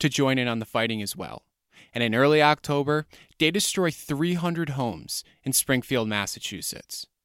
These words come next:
Even tribes way up north, like the East Abenaki in present-day Maine, begin raiding English settlements as well. By the winter of sixteen seventy-five, the native warriors have complete control of the New England countryside, and colonists are forced to flee their towns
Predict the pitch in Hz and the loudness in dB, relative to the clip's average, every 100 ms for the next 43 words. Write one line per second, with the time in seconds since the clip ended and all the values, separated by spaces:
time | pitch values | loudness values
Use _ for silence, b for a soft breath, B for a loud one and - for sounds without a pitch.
0 | _ _ _ - 165 214 - 185 151 131 | _ _ _ -4 -2 0 2 0 0 0
1 | 135 147 131 135 139 - b b 131 - | 2 2 2 0 0 -4 b b -4 -4
2 | - 147 143 131 131 127 123 123 - 127 | -6 -4 -2 2 0 0 0 -2 -2 -6
3 | 110 - 123 131 127 123 117 120 120 131 | -4 -4 -4 -2 -2 0 0 0 -2 -6
4 | b b 147 135 202 143 123 131 127 120 | b b -2 2 2 4 2 2 0 0
5 | 120 - 117 110 107 104 92 - 55 - | -2 -2 -2 -2 -4 -6 -10 -12 -12 -14
6 | - _ _ _ _ _ - 143 135 165 | -20 _ _ _ _ _ 0 0 2 -2
7 | 190 233 - - 185 - 180 165 - 143 | -2 -4 -2 -4 -4 -4 -2 -2 -2 -2
8 | 143 131 117 92 52 - _ b b - | -2 -6 -6 -8 -10 -16 _ b b 0
9 | 147 147 202 190 143 143 151 175 - - | 4 6 4 2 0 2 0 -2 -6 -12
10 | _ 156 - 147 - 175 185 196 180 156 | _ -2 -2 -10 -4 -2 -2 -2 -4 0
11 | 147 131 123 123 123 120 110 - 110 104 | 0 0 0 0 0 0 -4 -6 -8 -8
12 | 107 - 73 55 - _ B B - 143 | -6 -6 -8 -10 -16 _ B B -4 -2
13 | - 147 190 214 175 - 151 156 - 147 | 2 4 4 0 -2 -2 0 0 -2 -6
14 | - 143 143 - 131 123 139 | -2 0 0 -2 -2 0 -2